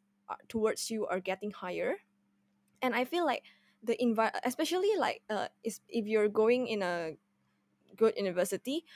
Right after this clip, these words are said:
I think, like, there's a lot of pressure around you that, um, that forcing you to actually, uh, being a good, uh, like, being the best or, like, being a very good student.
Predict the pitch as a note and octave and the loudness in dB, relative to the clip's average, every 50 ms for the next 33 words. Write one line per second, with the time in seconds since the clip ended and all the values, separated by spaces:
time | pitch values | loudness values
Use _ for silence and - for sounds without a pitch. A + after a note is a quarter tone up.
0 | - - _ - A#3+ - F#4 G4 F#4 D4 - G3 G3 G3+ G#3+ G#3 - - G#3 G3+ | -20 -18 _ -4 -2 -2 0 0 2 2 2 2 2 2 2 2 2 0 2 4
1 | G#3+ B3 C4 A3 - - _ - - F#3 F#3+ G3 G3 G3+ G3 F#3+ E3+ - F#3+ F3+ | 4 4 4 2 0 0 _ 0 2 2 2 2 2 2 2 2 2 2 2 2
2 | F3 E3+ F3 F3+ G3 - - G3+ F#3+ F#3 F#3 F#3 F3+ B2 - - - _ _ _ | 2 0 0 -2 -4 -6 -8 -4 -4 -2 0 0 0 -2 -2 -6 -14 _ _ _
3 | _ _ _ _ - G3+ G3 G3 F#3+ G3 G3 G3 G3 F#3+ - _ G#3 - G#3 - | _ _ _ _ -10 -8 -8 -8 -8 -8 -10 -10 -14 -16 -18 _ -6 -4 -4 -4
4 | - - - - A#3+ A#3+ B3+ B3+ - - D#4 D4+ D4+ D4 C4 B3 B3 B3 A#3 - | -4 -8 -2 2 4 4 4 2 0 -2 -2 -2 0 0 2 2 2 0 0 -4
5 | - - - G3 F#3+ - - G#3 A3 A3 A3 A#3 - _ _ _ _ _ _ _ | -6 -2 -2 -2 -4 -4 -6 -4 -4 -4 -4 -6 -10 _ _ _ _ _ _ _
6 | _ _ _ _ _ _ _ G#3 G3 F#3 G3 G#3 - F#3+ F#3+ G#3+ A3 G#3+ A3 - | _ _ _ _ _ _ _ -10 -10 -10 -10 -10 -14 -8 -4 -2 0 0 -2 -2
7 | - G3+ F#3+ G3 G3+ - A3 A#3+ C#4 - _ _ - G#3+ G3 F3+ F#3 D#3+ - - | -4 -6 -6 -8 -4 6 6 6 6 6 _ _ 0 2 2 4 2 0 -2 -4
8 | F#3+ F#3+ G#3+ G#3 G#3+ G3+ G3+ F#3+ - F3 D#3+ D#3+ A3+ A#3+ - - - F#3+ F3+ F3+ | -4 -2 0 0 0 0 -2 -2 -2 0 0 0 0 -2 -4 -4 -4 -2 -2 0
9 | F3 D#3 F#3+ G3 F#3+ F#3+ F#3+ - G3 F3+ G3 F#3+ F#3+ G3+ G#3 G#3+ A3 A#3 - _ | -2 -4 -2 -4 -4 -4 -2 -4 -4 -2 0 0 2 2 2 0 -2 -6 -10 _
10 | _ _ _ _ _ - A3 - - - - - G3+ F#3 E3+ E3+ E3+ A3+ E4 G4+ | _ _ _ _ _ 4 4 4 4 -2 -6 -2 -2 0 0 0 0 0 0 -2
11 | - | -4